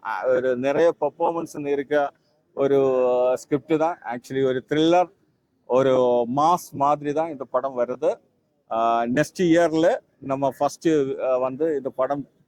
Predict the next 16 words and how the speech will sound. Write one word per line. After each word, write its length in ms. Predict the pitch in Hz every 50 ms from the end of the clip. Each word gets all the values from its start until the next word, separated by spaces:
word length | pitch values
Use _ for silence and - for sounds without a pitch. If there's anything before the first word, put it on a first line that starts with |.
| _
தியேட்டர்ல 540 | - 147 165 156 143 156 151 147 139 135 131
கொண்டு 300 | 120 139 139 143 147 139
வர்றது 200 | 135 131 127 131
மாதிரி 320 | 127 127 127 131 143 180 208 - _ _
நம்ம 240 | 127 123 123 120 113 -
பிளான் 200 | 123 120 120 117 107
பண்றது. 300 | 113 101 _ - 101 95 _ _ _ _ _ _ _ _ _ _ _ _
ஓகே, 300 | 139 147 143 147 143 143
இப்போ 260 | 151 147 _ 160 151
வந்து 260 | 160 170 190 202 196
இன்னைக்கு 360 | 180 165 165 165 160 147 156 151
வந்து 220 | 156 165 180 165 _
படத்தோட 420 | 160 151 151 _ 160 151 151 151 143 _
டைட்டில் 460 | 147 147 156 151 156 165 160 151 143
லான்ச், 440 | 143 139 143 147 143 131 160 185 190
அதுக்கப்புறம், 760 | - - - 131 139 143 143 143 - - 170 170 160 147